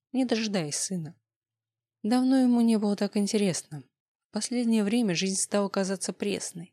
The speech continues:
Череда однотипных и привычных дел, хоть и нужных для обеспечения жизни клана, выматывала и высасывала силы.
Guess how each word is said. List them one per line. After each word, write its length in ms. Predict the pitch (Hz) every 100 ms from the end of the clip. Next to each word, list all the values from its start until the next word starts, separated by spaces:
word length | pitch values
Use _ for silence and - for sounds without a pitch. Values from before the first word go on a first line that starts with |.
| _ _ _
Череда 540 | - 247 269 262 262
однотипных 640 | 220 190 - - - 180 -
и 80 | 175
привычных 560 | 190 196 - 190 180
дел, 360 | 175 170 151 - _
хоть 260 | 208 202 202
и 40 |
нужных 360 | 196 226 202 175
для 140 | 180
обеспечения 680 | 185 180 - - 220 208 170
жизни 320 | 208 190 165
клана, 480 | - 196 214 165 - -
выматывала 680 | 165 180 190 254 - 165 151
и 80 | 156
высасывала 600 | 160 - 202 - 180 175
силы. 480 | - - 175 147